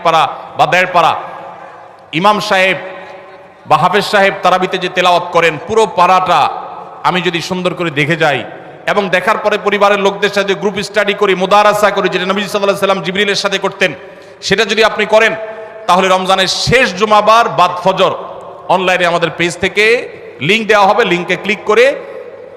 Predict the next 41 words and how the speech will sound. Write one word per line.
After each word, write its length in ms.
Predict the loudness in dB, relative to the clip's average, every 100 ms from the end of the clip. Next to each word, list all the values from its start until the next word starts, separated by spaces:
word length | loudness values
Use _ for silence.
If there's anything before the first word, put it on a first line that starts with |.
| -16
শর্ট 440 | -2 4 4 2
টার্মে 300 | 2 2 2
একজন 300 | 0 0 -2
একটু 380 | -4 -2 -2 -2 -6 -18 -4
রেজিস্ট্রেশন 400 | 0 0 0 -4
করে 200 | -2 0
দিতে 220 | 0 0 2
হবে, 200 | 4 2
নিজে 220 | 0 0
পারলে 260 | 0 0
ভালো, 220 | 2 2 2
না 100 | 2
হলে 140 | 0
যারা 120 | 2
অনলাইন 280 | 0 0 -2
বোঝে 180 | -4 -2
তারা 180 | -2 0
এক 160 | -4 -4
মিনিট 200 | -4 -2
লাগবে 180 | -2 -2
রেজিস্ট্রেশন 340 | -4 -4 -6
করতে, 260 | -6 -10 -2
বাস। 280 | -2 -2 -4
এরপরে 440 | -2 0 2 2 -2 -14 -16 -18 -20 -20 -20 -4
আপনি 220 | -4 -2 0
ডাইরেক্ট 280 | 0 0
পরীক্ষা 240 | -4 -4 -4
দিতে 180 | -2 -2
পারবেন। 240 | -2 -2 -2
এমসিকিউ 460 | -2 -4 -4 -2
প্রশ্ন, 360 | 0 -2 -2 -4
একটা 260 | -4 0
অক্ষরও 320 | 0 0 0 0
লিখতে 260 | -2 -2
হবে 160 | -2 -2
না, 100 | -6
সব 260 | 0 0
প্রশ্ন 240 | 0 -4 -4
উত্তর 180 | -6 -4
দেওয়া 300 | 0 4 2
আছে 320 | 2 -2